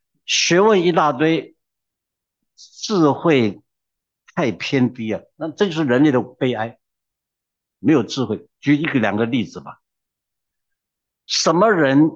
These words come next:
会做假药？是会做药的人吧，他才懂得药，然后怎么去偷工减料。那一种会游走法律边缘的人，是很懂法律的。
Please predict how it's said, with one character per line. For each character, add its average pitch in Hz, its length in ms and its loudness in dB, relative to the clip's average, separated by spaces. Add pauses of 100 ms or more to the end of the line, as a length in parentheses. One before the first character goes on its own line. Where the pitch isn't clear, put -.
(120)
会 127 720 -2
做 160 200 0
假 85 280 -2
药？ 113 480 -4 (1000)
是 - 220 -2
会 170 200 2
做 165 260 2
药 196 240 2
的 110 120 -4
人 85 260 -8
吧， - 80 -20 (960)
他 - 100 -6
才 165 160 -2
懂 127 300 -4
得 123 80 0
药， 143 420 -4 (100)
然 127 120 -2
后 131 80 2
怎 123 220 -4
么 139 80 0
去 139 120 -4
偷 131 220 -2
工 120 200 0
减 85 260 -8
料。 95 200 -12 (1700)
那 226 120 0
一 214 160 0
种 156 220 2
会 185 420 0 (220)
游 156 400 4
走 131 340 0
法 101 360 0
律 131 360 2 (120)
边 214 280 4
缘 117 200 0
的 117 120 -2
人， 87 180 -14
是 - 160 -8
很 143 240 0
懂 139 260 0
法 78 160 -4
律 104 140 -16
的。 - 120 -20